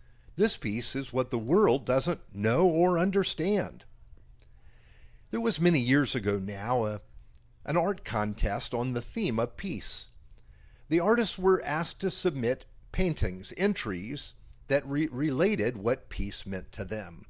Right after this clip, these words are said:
Of course, there were many abstract paintings submitted with the goal of invoking a se-, a sense of peace.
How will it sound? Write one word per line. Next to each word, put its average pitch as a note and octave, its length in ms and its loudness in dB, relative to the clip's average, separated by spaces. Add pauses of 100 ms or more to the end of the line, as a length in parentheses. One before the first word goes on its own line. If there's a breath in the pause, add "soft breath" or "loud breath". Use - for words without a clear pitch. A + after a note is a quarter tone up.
(800 soft breath)
Of E3 140 -2
course, A#3 260 0
there G#3 140 6
were F#3 120 4
many D3+ 260 0
abstract B2+ 640 0
paintings G#2 460 -2
submitted G#2+ 540 -2
with A#2+ 220 -4
the B2+ 80 -2
goal A#2+ 380 2
of C3 260 -2 (400)
invoking C#3+ 680 0 (680 soft breath)
a A2 100 -6
se-, C3 420 -2
a A#2 80 -4
sense - 400 -4
of G2 160 -12
peace. - 540 -10